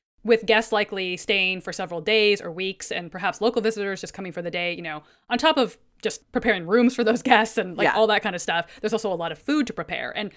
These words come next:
Speaker 1: this is a time when preparing food is a lot more labor intensive and takes a lot more time and a lot more planning and a lot more forethought. Again, you cannot just go down to the Target and pick up your pre-whipped mashed potatoes. Like, it's not a thing. <laughs>
Speaker 2: Yeah. Labor intensive,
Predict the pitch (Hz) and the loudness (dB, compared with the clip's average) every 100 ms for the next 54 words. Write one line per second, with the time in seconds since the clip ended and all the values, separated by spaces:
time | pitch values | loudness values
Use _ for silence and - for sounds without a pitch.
0 | - - 208 190 214 214 - 320 220 185 | -12 -8 -4 -4 -4 -4 0 2 2 0
1 | 180 165 208 208 185 190 175 180 175 180 | -4 -6 -6 -4 -4 -6 -6 -8 -4 2
2 | 196 202 190 165 175 165 156 156 175 - | 2 2 -4 -2 -4 -6 -10 -10 -10 -8
3 | 98 - 175 170 190 180 170 175 - 175 | -10 -8 -8 -8 -10 -12 -6 -4 -4 -6
4 | - 269 233 220 214 170 165 - 185 - | 0 4 4 4 0 -4 -6 -4 -6 -4
5 | 226 202 185 180 175 175 160 170 165 175 | -2 -2 -2 -4 -6 -6 -6 -6 -8 -8
6 | 160 117 90 - _ - 208 185 175 - | -6 -6 -8 -12 _ -10 -2 -2 -2 -6
7 | 220 - 269 247 214 - 240 202 190 202 | -6 2 2 2 -2 -2 2 4 2 0
8 | - - 233 196 165 - - _ - 214 | -4 0 4 4 2 -2 -6 _ -10 -10
9 | - - 226 208 - - 214 - 240 190 | -4 2 4 4 2 0 0 2 2 2
10 | 202 - 180 196 - 320 311 226 - 160 | -2 0 0 0 0 2 4 2 -4 -10
11 | - 214 185 196 196 - - - - - | -8 -2 -2 -2 -4 -4 -10 -12 -12 -14
12 | _ _ _ - - - _ - 170 202 | _ _ _ -10 -10 -10 _ -4 4 6
13 | 202 190 175 165 - 123 - - - | 6 4 -2 -4 -6 -6 -6 -10 -10